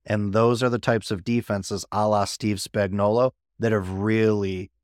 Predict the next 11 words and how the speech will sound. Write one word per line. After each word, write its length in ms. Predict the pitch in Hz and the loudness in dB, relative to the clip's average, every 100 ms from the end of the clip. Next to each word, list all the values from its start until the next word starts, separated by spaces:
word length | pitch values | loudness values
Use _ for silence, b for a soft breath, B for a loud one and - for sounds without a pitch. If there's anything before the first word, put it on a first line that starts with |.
| _ | _
affected 720 | 104 - - 107 - 101 87 | -8 -6 -6 -6 -4 -8 -6
Josh, 720 | 82 85 82 82 - - - - - | -6 -4 -4 -6 -10 -10 -14 -12 -4
um, 580 | 98 90 90 85 107 - | -2 -2 -4 -8 -12 -2
and 100 | 117 | -2
affected 440 | 104 - 110 113 | 0 0 -2 -2
the 80 | 98 | -4
way 180 | 95 98 | -4 -4
he 160 | 90 98 | -4 -8
plays 340 | - 92 90 | -6 -6 -6
the 100 | 92 | -10
game. 360 | 92 90 80 | -10 -10 -10